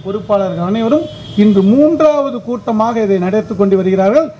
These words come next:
மூன்றாவது கூட்டத்தில் கலந்து கொண்டு வருகிறார்கள்.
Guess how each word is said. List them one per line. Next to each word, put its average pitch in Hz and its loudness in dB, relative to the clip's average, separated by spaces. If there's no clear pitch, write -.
மூன்றாவது 294 0
கூட்டத்தில் 233 -4
கலந்து 339 0
கொண்டு 302 0
வருகிறார்கள். 185 -4